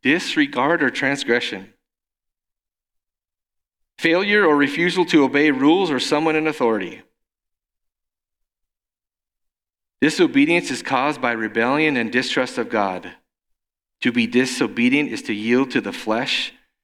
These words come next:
instead of surrendering to God and desiring his will in all things.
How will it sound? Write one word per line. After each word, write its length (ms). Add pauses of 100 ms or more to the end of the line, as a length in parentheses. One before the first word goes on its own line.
(180)
instead 380
of 100
surrendering 540
to 140
God 340
and 100
desiring 480
his 220
will 260
in 80
all 380
things. 560